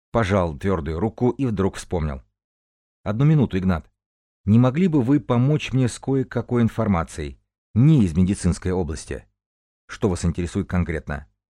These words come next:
Например, что творится на Таймыре, на Маате, в Горловине. Хочется знать, кто ведёт поиск Даниила, где, какими методами. Я обеспечу вам доступ к линии трека уаз, а понадобится и к инкам отдела безопасности.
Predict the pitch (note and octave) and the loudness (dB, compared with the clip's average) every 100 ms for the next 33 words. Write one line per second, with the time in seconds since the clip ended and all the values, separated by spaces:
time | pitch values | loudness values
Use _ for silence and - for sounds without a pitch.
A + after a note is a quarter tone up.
0 | _ _ _ - A#2 A#2 C#3 F3 - D3+ | _ _ _ -2 0 4 4 2 0 -4
1 | - A#2+ C3 - B2 - B2+ A2+ F#2+ D#2 | 0 0 0 0 0 0 2 4 4 0
2 | D2+ E2 G2 A2+ A#2 F#2 D#2+ E2+ D#2 G#2 | -4 0 2 4 2 0 -4 -8 -4 -2
3 | A2+ A#2+ G2 D2+ C#2+ - _ _ - A#2+ | 0 0 -2 -4 -8 -12 _ _ -6 -2
4 | A#2 A2 - G2 A#2 B2+ - - A#2 G#2+ | -2 -4 -6 0 2 2 -2 -4 -2 0
5 | A2 - A2+ A2 - G2+ A2 A2+ E2 D2+ | -4 -2 0 0 -2 0 4 4 2 -4
6 | C#2+ E2+ G2+ - - G#2 G#2+ G2 F#2+ D2+ | -8 -4 -4 -4 -6 0 2 2 -2 -8
7 | C#2+ C2+ _ _ _ _ _ _ _ _ | -8 -12 _ _ _ _ _ _ _ _
8 | C#3 F#3+ D3 C#3 C3 G#2+ G#2 F#2+ F#2 F#2+ | 0 2 2 0 -2 -2 0 2 2 0
9 | - B2 - A2 A2 A2 G#2 F2 - F#2+ | -2 -4 -2 0 4 4 4 -2 -2 -6
10 | F#2 A2 G2 F2 C#2 - _ _ - D#2 | -6 -4 0 -2 -4 -16 _ _ -12 -6
11 | E2 G2+ A2+ G#2+ - G#2 - A2+ G#2+ - | -2 0 0 -2 -2 -4 -2 -6 -6 4
12 | G#2+ G#2 G#2 - G#2+ E2+ E2+ E2+ E2 F#2 | 4 6 0 0 -4 -2 -4 -4 -4 -4
13 | - C#2+ D#2+ - C#2+ | -4 -8 -10 -10 -12